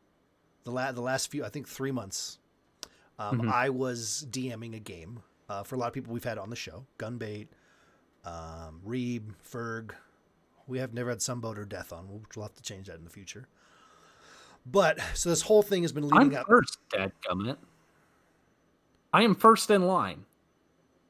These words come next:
Speaker 1: You're on the show right now.
Speaker 2: No, no, no, no, no. Oh, that we haven't had on the show. I
Speaker 1: Yeah.
Speaker 2: thought you were talking about
Speaker 1: No.
Speaker 2: pre-Dungeons and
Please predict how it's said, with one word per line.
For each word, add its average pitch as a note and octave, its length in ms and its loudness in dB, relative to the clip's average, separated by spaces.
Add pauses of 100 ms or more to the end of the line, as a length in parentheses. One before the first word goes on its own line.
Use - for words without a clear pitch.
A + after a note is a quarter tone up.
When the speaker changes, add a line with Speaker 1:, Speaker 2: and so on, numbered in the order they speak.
Speaker 1:
You're E3 220 0
on F#3 120 2
the F3+ 60 -2
show F#3+ 240 0
right C#3+ 260 0
now. B2 340 -10 (800)
Speaker 2:
No, F3 60 -4
no, E3 120 0
no, B2+ 120 -2
no, G#2 140 -4
no. E2+ 180 -8 (340)
Oh, D3+ 320 8
that C#3 180 4
we B2+ 120 0
haven't B2+ 240 0
had A#2 180 -4
on G2+ 100 -4
the F#2+ 80 -8
show. G#2 240 -2
I C#3 60 2
Speaker 1:
Yeah. B2+ 60 2
Speaker 2:
thought B2 160 2
you G2+ 60 -6
were G#2+ 60 -6
talking G#2 300 -4
about G#2 240 -6
Speaker 1:
No. F3 140 0
Speaker 2:
pre-Dungeons G2+ 500 -6
and E2+ 80 -10